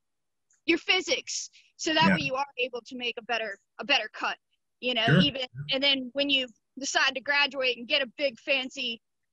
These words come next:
Speaker 1: eleven hundred dollar sword or whatever, <laughs> then you can, but.
Speaker 2: Right. Absolutely. Yep.
Speaker 1: Yeah, so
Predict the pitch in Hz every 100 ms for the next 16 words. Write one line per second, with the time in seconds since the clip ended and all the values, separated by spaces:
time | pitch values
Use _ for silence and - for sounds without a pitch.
0 | _ _ _ _ - 269 269 330 269 247
1 | 247 233 247 277 262 240 269 277 381 359
2 | 359 311 285 269 247 330 262 208 220 -
3 | 240 214 - _ _ _ _ - 92 73
4 | - _ _ _ _ _ _ _ 107 117
5 | 131 135 95 - - _ _ _ _ -
6 | 147 - - _ - 415 - -